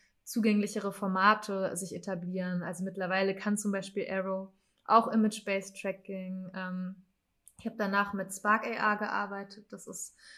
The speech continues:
quasi die Creator-Software für Face-Filter, die man bei Instagram benutzen kann.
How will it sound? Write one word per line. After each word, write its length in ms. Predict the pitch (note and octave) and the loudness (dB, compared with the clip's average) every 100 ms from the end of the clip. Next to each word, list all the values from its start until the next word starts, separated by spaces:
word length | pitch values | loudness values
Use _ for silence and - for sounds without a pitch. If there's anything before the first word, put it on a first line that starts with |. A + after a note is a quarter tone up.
| - | -20
quasi 380 | - A3 G#3 G3 | -2 4 4 4
die 280 | F3 F#3+ F#3+ | -4 -4 -4
Creator-Software 1080 | - G3+ G3 G3+ G#3 - G#3 - G3 F#3+ F#3+ | -4 0 0 2 -2 0 -2 -4 -4 -4 -4
für 500 | F#3+ F#3+ F#3 F#3 F3+ | -6 -8 -4 -4 -4
Face-Filter, 800 | A3+ B3+ - A#3 A3 G#3+ G3+ G3+ G3+ | 0 -2 0 -4 -4 -4 -4 -4 -6
die 60 | |
man 140 | G3 F#3 | -6 -4
bei 100 | F#3 | -2
Instagram 440 | G#3+ G#3+ G3+ G3 | -4 -4 -4 -4
benutzen 440 | G3 G3 G3 - | -4 -6 -8 -12
kann. 380 | E3+ F#3 F#3 - | -12 -12 -12 -12